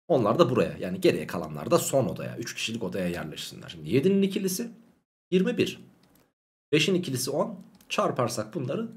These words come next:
iki yüz on yapar. Peki. Bu tüm durum.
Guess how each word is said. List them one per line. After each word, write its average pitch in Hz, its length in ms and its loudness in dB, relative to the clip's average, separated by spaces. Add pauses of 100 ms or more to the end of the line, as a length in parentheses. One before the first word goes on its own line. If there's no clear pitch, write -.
(300)
iki 180 200 -2
yüz 143 140 4
on 214 140 2
yapar. - 500 0 (320)
Peki. - 280 2 (300)
Bu 262 120 2
tüm 170 240 8
durum. 95 180 -2